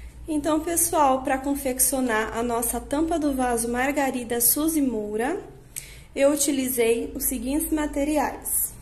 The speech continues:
Pra poder fazer esse miolinho aqui amarelinho, eu utilizei restos de fio do Barroco Max Color na cor amarela doze oito nove,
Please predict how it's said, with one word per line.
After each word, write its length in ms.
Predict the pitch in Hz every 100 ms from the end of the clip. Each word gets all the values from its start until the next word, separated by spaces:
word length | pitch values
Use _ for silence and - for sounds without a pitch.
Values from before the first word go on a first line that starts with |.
| - - - -
Pra 160 | 269 294
poder 360 | 339 320 320
fazer 260 | 330 320 302
esse 200 | 294 302
miolinho 580 | 277 277 269 254 247 240
aqui 300 | 240 - 226
amarelinho, 920 | 233 233 233 226 208 214 262 494 - - - - - - - -
eu 80 |
utilizei 600 | 320 320 311 311 269 262
restos 500 | 269 254 262 311 349
de 120 | 302 285
fio 540 | - - 220 254 339 - - - - - - - -
do 120 | 277
Barroco 960 | 277 277 262 277 302 320 - 370 381 - -
Max 460 | 269 311 370 - -
Color 580 | - 214 220 233 285 302 - - 294
na 200 | 277 277
cor 280 | 269 254
amarela 640 | 240 226 208 208 208 233 269
doze 580 | 269 233 277 339 349 320
oito 360 | 247 262 262 240
nove, 640 | 214 185 190 214 277 320